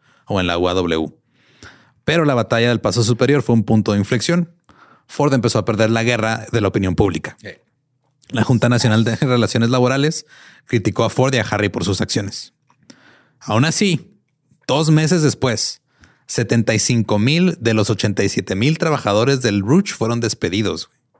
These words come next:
Speaker 2: Ay, güey.
Speaker 1: Y todo esto fue nada más para ponerles un freno. Así, ya se están empezando a organizar. Y dijo, "Ah, güey, se están organizando.
Speaker 2: Bye.
Speaker 1: Los corro a,
Speaker 2: Y
Speaker 1: a
Speaker 2: siempre
Speaker 1: casi
Speaker 2: va a haber
Speaker 1: todos".
Speaker 2: alguien
Speaker 1: Ajá.
Speaker 2: más que va a tomar tu lugar.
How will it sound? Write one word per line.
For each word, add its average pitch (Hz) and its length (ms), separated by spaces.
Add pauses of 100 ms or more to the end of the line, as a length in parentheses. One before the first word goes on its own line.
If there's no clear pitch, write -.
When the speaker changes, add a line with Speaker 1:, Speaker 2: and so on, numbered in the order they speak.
(400)
Speaker 2:
Ay, 175 240 (320)
güey. 202 380 (680)
Speaker 1:
Y 95 180
todo 113 280
esto 120 200
fue 127 160
nada 123 120
más 120 160
para 101 640 (160)
ponerles 104 400
un 120 100
freno. 131 220
Así, 120 180
ya 110 80
se 123 60
están 131 200
empezando 120 260
a 135 40
organizar. 139 360
Y - 20
dijo, 156 140
"Ah, 175 80
güey, 170 120 (240)
se - 100
están 127 180
organizando. 165 500
Speaker 2:
Bye. 139 180 (240)
Speaker 1:
Los - 200
corro 113 300
a, 117 140
Speaker 2:
Y 131 80
Speaker 1:
a 117 120
Speaker 2:
siempre 131 220
Speaker 1:
casi 139 120
Speaker 2:
va 135 80
a 135 40
haber 135 120
Speaker 1:
todos". 135 120
Speaker 2:
alguien 131 260
Speaker 1:
Ajá. 131 40
Speaker 2:
más 123 200
que 131 80
va 117 80
a 117 40
tomar 113 240
tu - 80
lugar. 98 240